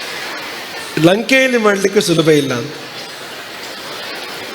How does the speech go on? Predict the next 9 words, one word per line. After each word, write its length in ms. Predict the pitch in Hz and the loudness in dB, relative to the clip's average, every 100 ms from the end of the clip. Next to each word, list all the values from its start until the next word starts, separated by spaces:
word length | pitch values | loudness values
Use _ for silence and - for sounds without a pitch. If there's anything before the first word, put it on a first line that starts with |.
| - | 2
ಲಂಕೆಯಲ್ಲಿ 420 | 156 208 233 240 | 2 4 4 2
ಮಾಡಲಿಕ್ಕೆ 380 | 202 170 160 165 | 2 2 0 0
ಸುಲಭ 260 | 156 143 131 | 0 2 2
ಇಲ್ಲ. 180 | 123 117 - - - - - - - - - - - - - - - - - - - - - - - - - - - | 0 -2 -6 -10 -10 -12 -12 -10 -10 -10 -12 -12 -12 -10 -10 -6 -6 -6 -6 -8 -8 -10 -10 -10 -12 -12 -10 0 4
ನೀವು 120 | 214 | 6
ಕಲ್ಪನೆ 360 | 226 254 311 | 4 4 4
ಮಾಡ್ಕೊಳ್ಳಿ, 400 | 294 247 233 180 143 - - - - - - - - - - - - - - - - - | 4 2 0 -4 -6 -12 -14 -16 -14 -14 -14 -14 -14 -14 -14 -12 -10 -10 -10 -10 -4 0
ಈಗ 100 | 202 202 196 - - - - - - | 2 2 0 -4 -12 -14 -16 -16 -6
ಸೀತೆ 760 | - 226 277 269 226 190 220 | 0 4 4 4 2 2 -2